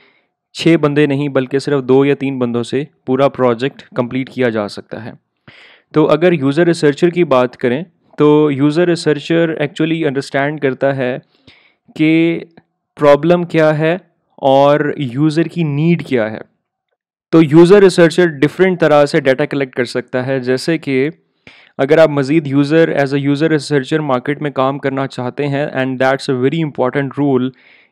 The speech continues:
in today's time, तो कुछ प्रैक्टिसेस हैं, जैसे कि हमारे पास Google स्प्रिंट्स हैं, ठीक है। आप within seven days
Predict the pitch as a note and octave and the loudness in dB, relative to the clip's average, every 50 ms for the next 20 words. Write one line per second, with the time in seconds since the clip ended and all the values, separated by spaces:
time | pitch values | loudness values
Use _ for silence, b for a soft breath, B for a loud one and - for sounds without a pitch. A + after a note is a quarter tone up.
0 | b - C#3 C#3 C#3 C#3 C#3 C3 C#3 C3+ C3 C3+ C3+ C#3 C3+ - - C3 A#2 A#2 | b -4 -2 -2 -2 -4 -6 -2 -4 -2 0 0 0 0 -2 -4 -2 -2 -2 -2
1 | B2+ D3+ D#3+ _ _ _ _ _ - _ _ _ _ _ D3 D3 D3+ D#3 D#3 D#3 | -4 -8 -12 _ _ _ _ _ -20 _ _ _ _ _ 2 4 4 4 4 2
2 | D3+ - _ _ _ _ _ _ _ _ _ _ _ _ _ - E3 E3 E3+ - | 0 -4 _ _ _ _ _ _ _ _ _ _ _ _ _ -2 -2 -2 -2 -2
3 | - E3 D#3 E3 - F3 E3+ - F#3 F3 D3+ E3 D#3+ D#3+ D3+ D3 C#3+ C#3 - D3+ | -2 -2 -2 0 0 -2 0 0 0 0 0 0 -2 0 0 -2 -2 -2 -2 -4
4 | D3 D#3 D3+ C#3+ C3+ C3+ C#3+ C#3 - C#3+ C#3+ C#3+ C#3+ C#3 - - C3+ B2+ C3 C#3 | -4 -4 -4 -4 -4 -4 -2 -2 0 0 0 0 -2 -4 -8 -14 -10 -6 -4 -4
5 | C#3 C3+ D3+ D#3 D3+ D3+ D3+ C#3+ - _ _ _ _ _ _ _ _ D3+ - - | -2 2 2 2 2 2 -2 -4 -8 _ _ _ _ _ _ _ _ -20 -18 -18
6 | - _ _ - D#3 D#3 D#3+ D#3+ D#3+ - D#3+ D3 D3 D3 D3+ _ _ _ _ _ | -18 _ _ -2 -2 -2 -2 -4 -6 -4 -4 -4 -4 -4 -8 _ _ _ _ _
7 | _ _ _ _ _ _ _ _ _ _ _ _ _ _ _ _ _ _ _ _ | _ _ _ _ _ _ _ _ _ _ _ _ _ _ _ _ _ _ _ _
8 | _ _ _ _ _ _ _ _ _ _ _ _ _ - C#3 C3+ C3 D3+ D3 C#3+ | _ _ _ _ _ _ _ _ _ _ _ _ _ -6 -6 -2 2 2 2 2
9 | C3+ C3 D#3 D#3+ F3+ F#3+ F#3+ F3 - - E3 D3 D3+ E3 E3+ E3+ D3+ C3+ C3 C3 | 2 2 4 4 4 4 2 0 -2 0 0 2 2 0 0 2 2 2 2 2
10 | C#3+ E3 | 0 -2